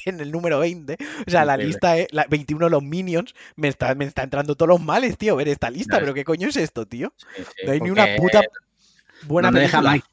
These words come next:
Speaker 2: Ma-, Máquina Baja o Los Vingueros.
Speaker 1: O sea, hasta la veintisiete no hay una buena película. Hasta la
Speaker 2: ¿Cuál es?
Speaker 1: veintisiete, la veintisiete es El Retorno del Rey.
Speaker 2: Vale.
Speaker 1: Luego la treinta es The Dark Knight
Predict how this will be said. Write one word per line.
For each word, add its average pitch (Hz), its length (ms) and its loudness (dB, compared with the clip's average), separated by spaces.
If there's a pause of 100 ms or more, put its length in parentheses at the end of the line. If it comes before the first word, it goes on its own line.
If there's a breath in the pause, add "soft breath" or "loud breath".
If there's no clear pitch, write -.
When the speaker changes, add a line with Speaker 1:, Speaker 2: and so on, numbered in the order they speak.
(120)
Speaker 2:
Ma-, 127 180 0
Máquina 139 340 2
Baja 127 540 0
o 120 220 -4
Los 120 140 -2
Vingueros. 127 520 0
Speaker 1:
O 143 60 0
sea, 160 160 6
hasta 151 300 0
la 143 120 4
veintisiete 151 800 -4 (420)
no 151 140 -8
hay 160 120 -4
una 202 140 0
buena 175 280 0
película. 131 640 -6
Hasta 127 240 -6
la 131 80 2
Speaker 2:
¿Cuál 131 140 2
es? 127 60 0
Speaker 1:
veintisiete, - 320 -6 (220 soft breath)
la 139 160 2
veintisiete 135 540 0
es 180 60 0
El 151 120 0
Retorno 127 420 -4
del 147 160 0
Rey. 185 340 0 (800)
Speaker 2:
Vale. 151 100 0
Speaker 1:
Luego 147 180 8
la 151 140 8
treinta 165 420 2
es 139 200 0
The 127 160 -4
Dark 131 200 -2
Knight 143 380 -6